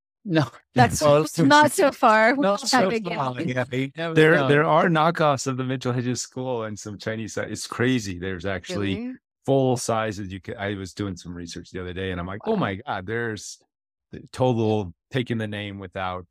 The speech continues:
Speaker 3: proper permission and using."
Speaker 1: Yeah.
Speaker 3: So
Speaker 1: Yeah.
Speaker 3: out there, guys, there's, there's knockoffs of, of, of the skull, so be careful what you <laughs>
Speaker 1: Yeah.
Speaker 3: what you're looking.
Speaker 1: Exactly. Yeah.
Speaker 3: But we haven't gotten there with the Stargate. Thank, thank goodness. Um,
Speaker 1: Well,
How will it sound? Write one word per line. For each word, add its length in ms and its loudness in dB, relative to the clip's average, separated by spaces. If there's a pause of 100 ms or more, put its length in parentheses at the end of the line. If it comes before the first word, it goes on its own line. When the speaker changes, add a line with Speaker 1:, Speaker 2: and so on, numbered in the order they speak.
(200)
Speaker 3:
proper 320 -8
permission 560 -12
and 200 -10
using." 340 -10
Speaker 1:
Yeah. 360 -10 (380)
Speaker 3:
So 160 -6
Speaker 1:
Yeah. 180 -6
Speaker 3:
out 140 -10
there, 180 -4
guys, 280 -4
there's, 280 -12
there's 460 -18
knockoffs 540 -8
of, 220 -12
of, 220 -14 (100)
of 120 -20 (160)
the 80 -16
skull, 320 -10
so 180 -16
be 140 -18
careful 380 -14
what 180 -18
you 60 -14 (480)
<laughs> 260 -8
Speaker 1:
Yeah. 220 -2
Speaker 3:
what 80 -18 (160)
you're 140 -20
looking. 260 -16
Speaker 1:
Exactly. 680 -6 (260)
Yeah. 140 -8
Speaker 3:
But 100 2
we 100 4
haven't 220 4
gotten 240 2
there 220 2
with 140 -2
the 60 -4
Stargate. 460 -6
Thank, 220 -10 (200)
thank 160 -8
goodness. 420 -12 (640)
Um, 380 -4
Speaker 1:
Well, 320 4